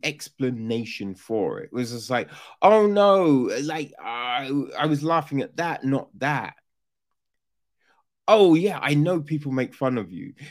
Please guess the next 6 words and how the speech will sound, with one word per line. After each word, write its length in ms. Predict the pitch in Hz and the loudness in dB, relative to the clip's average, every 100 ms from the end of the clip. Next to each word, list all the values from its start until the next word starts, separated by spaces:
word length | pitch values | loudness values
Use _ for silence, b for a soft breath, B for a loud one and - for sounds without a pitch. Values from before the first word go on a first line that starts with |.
| B | B
And 160 | 170 190 | 0 0
it's 140 | 185 | 0
just 260 | 196 151 165 | -6 -6 -2
like, 280 | 165 123 _ _ _ _ _ _ _ _ - - _ | -2 -2 _ _ _ _ _ _ _ _ -20 -20 _
if 300 | 196 240 - | 0 0 0
you, 340 | 294 285 269 | -2 0 0